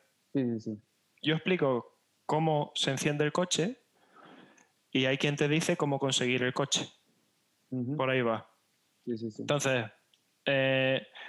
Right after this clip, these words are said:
Speaker 2: ¿cómo hacemos con esto? Encontrando primero lo que nos gusta. La persona que no tiene claro lo que quiere hacer, sino solo a dónde necesita llegar por una serie de expectativas que otros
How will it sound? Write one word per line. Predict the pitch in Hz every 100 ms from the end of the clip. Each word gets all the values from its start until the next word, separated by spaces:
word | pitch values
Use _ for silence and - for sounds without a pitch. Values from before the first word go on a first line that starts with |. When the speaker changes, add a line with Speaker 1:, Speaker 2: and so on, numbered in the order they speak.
| - - - - - _ _ _ _ _
Speaker 2:
¿cómo | 175 190
hacemos | 190 190 180 160
con | 156 143
esto? | 120 - 98 - - - _ _ _ _ _ _ _ _ _ _ _ _
Encontrando | 123 117 113 123 139 147
primero | 139 127 127 151 160 -
lo | 127 113
que | 107
nos | 104
gusta. | 117 117 110 - - _ _ _ _ _ _ - -
La | 123
persona | 127 123 156 143 120
que | 127
no | 135
tiene | 147 143
claro | 127 117
lo | 113 113
que | 113
quiere | 131 131
hacer, | 120 117 135 147 226 - _ _ _ _ _
sino | - 123 117
solo | 113 143 139 120 104 - _ _ _ _ _ _ _ _ _ _
a | -
dónde | 123 139 147
necesita | 143 139 135 139 139 127
llegar | 120 117 123 196
por | - 123
una | 127
serie | 127 135 135
de |
expectativas | 127 - 123 - 117 135 120 -
que | 123
otros | 127 127 123 -